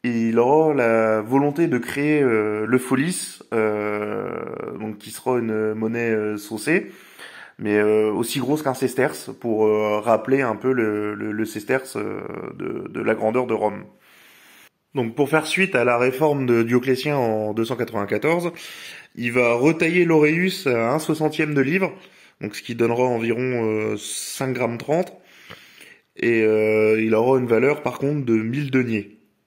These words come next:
contre huit cents, euh, précédemment. Euh, il va créer, euh, un argenteus, donc, euh, qui aura, euh, la marque, euh, quatre-vingt-seize en chiffres romains, euh, dessus,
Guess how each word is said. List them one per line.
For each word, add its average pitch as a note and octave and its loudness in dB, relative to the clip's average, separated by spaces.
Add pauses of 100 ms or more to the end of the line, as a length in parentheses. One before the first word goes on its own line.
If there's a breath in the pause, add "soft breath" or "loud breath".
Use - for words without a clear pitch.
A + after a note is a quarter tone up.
(380)
contre A2 -4
huit G#2+ -6
cents, A#2+ -4
euh, G#2 -4
précédemment. A2 -6 (1120 loud breath)
Euh, G#2+ 0
il A2+ -4
va A#2+ 2
créer, D3+ 2
euh, A#2 2
un A#2+ 0
argenteus, C3 0
donc, A2+ -4
euh, G#2+ 0
qui A#2 -2
aura, A#2+ 4
euh, A2 0 (1160)
la A2 0
marque, B2 -4
euh, A2 -2
quatre-vingt-seize A#2 -2 (420 loud breath)
en A2 -4
chiffres A#2 -4
romains, A2+ -2
euh, G#2+ -8
dessus, G#2+ -6